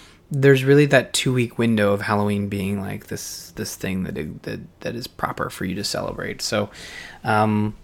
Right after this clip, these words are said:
yeah, unfortunately, it is probably gone, but I'm not big, a big Starbucks person,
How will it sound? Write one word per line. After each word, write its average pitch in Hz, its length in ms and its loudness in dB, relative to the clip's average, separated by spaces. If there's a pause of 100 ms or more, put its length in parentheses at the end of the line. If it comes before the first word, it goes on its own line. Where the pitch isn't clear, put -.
(120)
yeah, 123 380 12
unfortunately, 127 580 2
it 139 60 -2
is 110 180 4
probably 104 340 2
gone, 107 360 2
but 98 240 -6
I'm 151 200 -2
not 208 200 0
big, 180 240 -2
a 147 60 4
big 143 200 2
Starbucks 135 500 0
person, 180 520 2